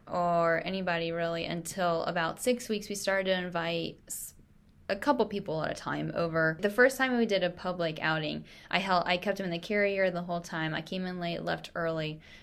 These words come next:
So there was, people could kinda see him from afar, but I had that,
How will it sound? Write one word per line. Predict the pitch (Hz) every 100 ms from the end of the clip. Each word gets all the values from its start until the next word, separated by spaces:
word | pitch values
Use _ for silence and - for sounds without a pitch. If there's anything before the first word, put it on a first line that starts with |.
| -
So | -
there | 202
was, | 190 190 - - - -
people | 226 214 208
could | 180 -
kinda | 170 165
see | 190
him | 185
from | 185 175
afar, | 160 - 170 165
but | 165 151
I | 165
had | 175 165 165
that, | 160 151 147 -